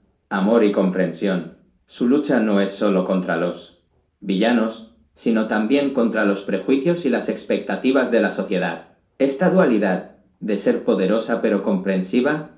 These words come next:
es algo que muchas mujeres y hombres encuentran resonante. En el fondo,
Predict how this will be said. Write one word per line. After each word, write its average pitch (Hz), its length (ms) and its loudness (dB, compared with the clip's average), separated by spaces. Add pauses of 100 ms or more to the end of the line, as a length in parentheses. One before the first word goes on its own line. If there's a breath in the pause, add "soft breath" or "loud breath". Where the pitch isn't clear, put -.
es 143 220 -2
algo 190 320 4
que 120 80 0
muchas 135 360 0
mujeres 135 640 2
y 117 140 0
hombres 147 340 0
encuentran 151 560 0
resonante. 143 680 -2 (320)
En 110 160 2
el 180 140 0
fondo, 151 580 2